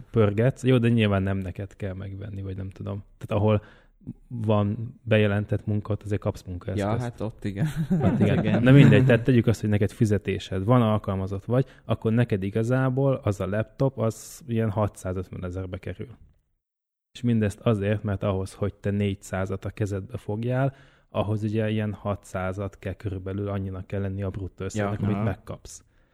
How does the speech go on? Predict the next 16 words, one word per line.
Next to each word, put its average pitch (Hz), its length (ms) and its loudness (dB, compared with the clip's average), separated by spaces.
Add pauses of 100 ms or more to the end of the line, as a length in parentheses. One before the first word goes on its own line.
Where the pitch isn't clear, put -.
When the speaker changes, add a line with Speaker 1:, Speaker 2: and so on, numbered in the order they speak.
(120)
Speaker 3:
Aha. 104 360 -6
Speaker 1:
És 117 160 2
igazából 120 540 6
te 127 120 0
ennyit 117 320 2
fizetsz 101 380 -4
ki 110 200 -6
ezért 101 320 -2
a 110 40 -6
laptopért. 104 720 -8 (300)
Még 110 160 2
mondjuk, 110 380 2
hogyha 107 260 -4
te 98 160 -4
vállalkozó 107 760 -4
vagy, 147 280 0